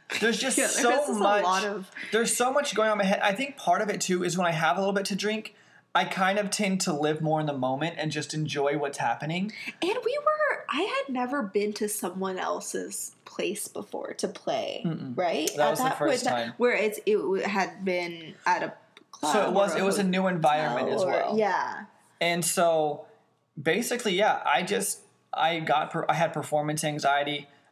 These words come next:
Speaker 1: I couldn't get an erection anymore. And I just, it was just h-,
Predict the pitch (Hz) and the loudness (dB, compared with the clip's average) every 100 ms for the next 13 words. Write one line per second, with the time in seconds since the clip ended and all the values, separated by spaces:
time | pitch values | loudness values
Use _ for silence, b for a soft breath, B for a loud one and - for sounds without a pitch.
0 | _ 143 143 143 160 151 131 - - - | _ 0 0 0 0 0 -4 -10 -14 -8
1 | 151 151 147 143 147 165 156 160 160 160 | -4 -2 0 0 0 -4 -2 -2 0 0
2 | 160 156 B B B _ - 165 151 147 | 0 -2 B B B _ -2 0 2 0
3 | 139 139 - - _ _ _ _ _ _ | -4 -6 -8 -12 _ _ _ _ _ _
4 | - 156 170 139 151 151 - - - _ | -2 0 0 0 -2 0 -4 -6 -12 _
5 | _ _ _ _ _ _ _ _ _ _ | _ _ _ _ _ _ _ _ _ _
6 | _ _ B B - 170 175 170 214 160 | _ _ B B -6 -4 -4 -4 -4 -6